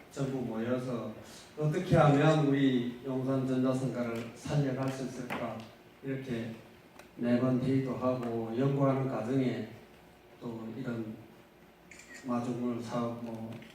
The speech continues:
이, 이런 게 있어가지고 참 기회는 좋다, 이런 생각을 가진 이런 마당에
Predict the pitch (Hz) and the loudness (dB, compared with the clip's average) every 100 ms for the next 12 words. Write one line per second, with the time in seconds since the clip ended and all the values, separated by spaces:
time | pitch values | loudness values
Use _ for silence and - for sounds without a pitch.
0 | - 123 110 113 - - - - - - | -10 -8 -6 -8 -12 -18 -20 -20 -20 -20
1 | - - - - - - - - - 139 | -20 -20 -20 -20 -20 -20 -20 -14 -2 2
2 | 127 127 123 120 113 113 117 127 135 - | 4 4 2 0 -2 -4 -4 -2 -2 -6
3 | - - 135 123 123 135 131 127 117 - | -12 -6 -2 -2 -2 0 0 0 -2 -6
4 | - - - - - - - 139 135 - | -14 -20 -20 -20 -20 -20 -12 -6 -2 2
5 | 123 127 127 135 123 127 127 139 135 131 | 2 2 0 -2 0 0 0 0 0 0
6 | 127 123 120 120 - 143 139 117 110 117 | 0 -2 -4 -6 -4 -2 0 0 -2 -2
7 | 127 143 - - | 0 2 0 -4